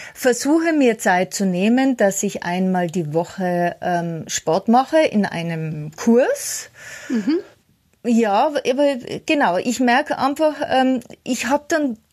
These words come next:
Speaker 1: die Fülle der Termine, die ich hab, lässt meinen Sport, obwohl der fest gesetzt ist, immer wieder verschieben.
Speaker 2: Mhm. Gab es irgendwo, wenn du jetzt mal zurückdenkst, einen Moment, wo das gekippt ist? Also hattest du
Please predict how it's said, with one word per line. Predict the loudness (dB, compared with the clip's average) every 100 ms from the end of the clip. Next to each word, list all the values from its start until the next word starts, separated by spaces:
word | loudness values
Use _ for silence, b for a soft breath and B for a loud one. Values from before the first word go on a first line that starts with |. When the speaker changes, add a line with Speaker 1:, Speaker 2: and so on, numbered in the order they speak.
| -18 -2
Speaker 1:
die | 0
Fülle | 0 -2 0 2 4 2
der | 0 -2
Termine, | 0 2 2 2 0 0
die | 0
ich | -2 0
hab, | 0 2
lässt | 0 0 -2
meinen | -2 0 0 0
Sport, | -2 0 0 2 0
obwohl | -4 0 2
der | 2 0
fest | 0 -2 -4 -8
gesetzt | -8 -2 -2 -2 -6 -6
ist, | -6 -6 -8 B B B B 2
immer | 4 4
wieder | 2 0
verschieben. | 0 0 2 0 -2 -6 -12 -18 _ _ _
Speaker 2:
Mhm. | -2 -2 -6 _ _ _ _ _ -14
Gab | -8 -4 -2
es | -2
irgendwo, | -2 0 2 0 0
wenn | 0
du |
jetzt | 0 2
mal | 0
zurückdenkst, | 2 -2 -6 -4 0 0 2
einen | 2
Moment, | 2 2 4 4 2 -2
wo | 0 2
das | 0 -4
gekippt | -6 -6 -4 -6 -8
ist? | -6 -4 -4 -10 _ _ _ _ _ _ _ _ _ _
Also | -2 2 2
hattest | 0 0 -2 2
du | 2 2